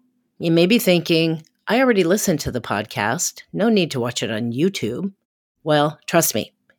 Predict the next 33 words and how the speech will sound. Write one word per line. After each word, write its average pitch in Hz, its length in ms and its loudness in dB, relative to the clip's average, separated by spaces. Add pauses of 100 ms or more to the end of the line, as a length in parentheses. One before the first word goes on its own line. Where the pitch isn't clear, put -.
if 156 160 -10
you 165 100 2
don't 185 180 4
want 214 100 6
to 220 60 6
miss 226 200 4
out, 165 460 4 (640)
even 247 300 6
if 233 180 4
you're 208 100 6
an 165 120 2
avid 170 360 4
listener 151 420 0
of 143 120 -6
the 135 80 -6
podcast, 156 720 -4 (400)
the 175 80 -4
video 240 340 4
format 139 560 2
is - 180 -6
a 165 120 0
completely 180 640 0
different 156 320 0
experience. 104 840 -8 (520)
Not 202 380 4
only 196 400 4
is 180 140 0
it - 120 -2
like 147 280 0
hanging 147 420 2
out 131 160 2
with 131 140 -6
us, - 340 -6